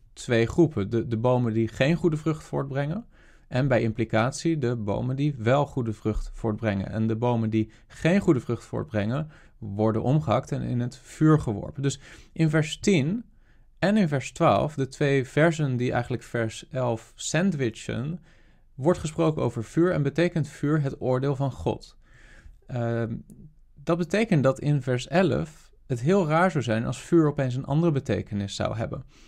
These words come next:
De directe context is het meest indicatief voor wat de betekenis is in vers elf. Niet andere plaatsen in de schrift, zoals Handelingen of, eh, bepaalde brieven van Paulus, waar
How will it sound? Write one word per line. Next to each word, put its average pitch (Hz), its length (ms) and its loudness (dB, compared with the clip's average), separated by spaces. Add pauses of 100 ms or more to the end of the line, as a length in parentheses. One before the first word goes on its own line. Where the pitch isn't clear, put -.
(140)
De 127 140 -2
directe 156 480 2
context 196 540 0
is 123 120 -4
het 123 140 -6
meest 131 420 -2 (260)
indicatief 151 640 2
voor 127 180 -6
wat 123 140 -4
de 120 60 -4
betekenis 139 640 -2
is 113 320 -6
in 120 220 -4
vers 110 400 -2 (220)
elf. 139 400 -2
Niet 165 340 0 (320)
andere 147 400 2
plaatsen 101 440 -2
in 107 100 -2
de 104 80 -2
schrift, - 340 -6
zoals 98 300 -4
Handelingen 110 600 0 (760)
of, 113 260 -4
eh, 110 140 -6 (100)
bepaalde 107 380 -4
brieven 110 260 -2
van 101 180 -4
Paulus, 113 400 2
waar 107 300 -2